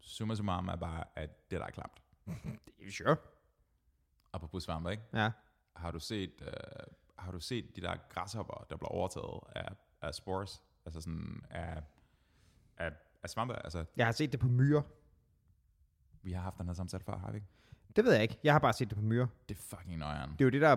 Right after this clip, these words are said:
Speaker 2: præ-, altså, det er jo ligesom det, der er, øh, præmissen for The Last of Us.
Speaker 1: Vi har talt om det her før.
Speaker 2: Fordi det er en mere, hvad skal man sige, realistisk take på sådan en zombie-ting, ikke?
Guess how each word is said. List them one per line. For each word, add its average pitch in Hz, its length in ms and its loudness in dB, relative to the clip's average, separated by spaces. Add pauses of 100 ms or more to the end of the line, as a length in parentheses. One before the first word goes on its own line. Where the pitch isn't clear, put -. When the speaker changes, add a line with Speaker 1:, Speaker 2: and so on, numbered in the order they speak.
Speaker 2:
præ-, 123 320 4
altså, 110 140 2
det 104 80 0
er 127 40 6
jo 127 120 10
ligesom 135 340 4
det, 135 120 2
der 139 60 4
er, 101 500 2
øh, 87 480 -6
præmissen 117 400 2
for 101 200 4
The 101 100 0
Last 117 260 0
of 104 160 0
Us. 95 100 0
Speaker 1:
Vi 90 40 0
har 80 100 -4
talt 73 180 -10
om - 60 -14
det - 80 -12
her - 60 -12
før. - 60 -14
Speaker 2:
Fordi 117 180 2
det 120 140 4
er 104 60 6
en 107 140 6
mere, 120 320 8
hvad 101 120 0
skal 113 100 -2
man 104 80 2
sige, 107 200 2
realistisk 120 460 6
take 117 140 4
på 110 80 2
sådan 104 140 4
en 95 40 2
zombie-ting, 101 480 0
ikke? 143 200 2